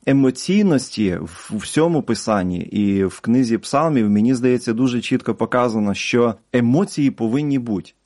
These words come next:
Не емоції керують нами, а ми маємо керувати своїми почуттями. І в цьому міра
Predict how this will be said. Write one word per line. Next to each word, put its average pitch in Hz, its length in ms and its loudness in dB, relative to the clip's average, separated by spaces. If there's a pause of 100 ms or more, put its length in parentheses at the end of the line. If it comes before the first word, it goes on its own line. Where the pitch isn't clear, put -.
(360)
Не 135 200 2
емоції 139 540 2
керують 113 520 -2
нами, 98 440 0
а 110 100 0
ми 123 200 4
маємо 117 400 0
керувати 107 520 -2
своїми 107 400 -4
почуттями. 95 600 -4 (340)
І 123 80 0
в 110 60 -4
цьому 139 440 0 (320)
міра 180 520 2